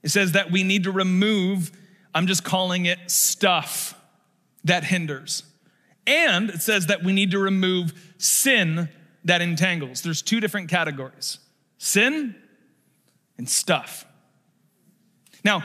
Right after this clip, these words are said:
historically, I think in the church, we've read this passage and we see one part of that, right? We, we, we, we kinda read this text and we're like, "All right, Pastor, I know where you're going with this. I'm already ahead of you.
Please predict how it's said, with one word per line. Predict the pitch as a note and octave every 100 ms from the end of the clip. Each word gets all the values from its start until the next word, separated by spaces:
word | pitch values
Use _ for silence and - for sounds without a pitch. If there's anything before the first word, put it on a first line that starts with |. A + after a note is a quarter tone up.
| -
historically, | F#3 - C4+ D4 D4 G#3+
I | F3+
think | E3+ B3
in | G#3+
the | F3
church, | - A#3+ G3
we've | F3 G3 D#3+
read | F3 A#3+ A#3+
this | A#3+ E3+
passage | - G3+ F#3 E3+ F#3+ - - _ _ _ _ -
and | F3+
we | F#3+
see | F#3 G3+
one | F#3+ E3+ F3+
part | D#3+ E3+
of | B2+
that, | A2+ - _ _ _ _ _ _ _
right? | F3+ G3+
We, | G3+ G3+
we, | G3+
we, | F#3+ G3+
we | F#3
kinda | G#3+ G3+
read | F3+ A3 F#3
this | G#3
text | - G#3 F#3+
and |
we're | G3
like, | F#3 D#3
"All | G3
right, | A#3+ G#3 G#3 - - - -
Pastor, | A#3 A3+ B3+ B3+ - -
I | G3+ C4
know | D4 C#4+
where | C#4
you're | C#4 B3+
going | F#3+ B3+ C#4 B3
with | C#4+ G#3
this. | D#4 F4 - - - - - -
I'm | F#3
already | A#3+ C#4 C#4
ahead | D4 A#3 B3+
of | G3+
you. | E3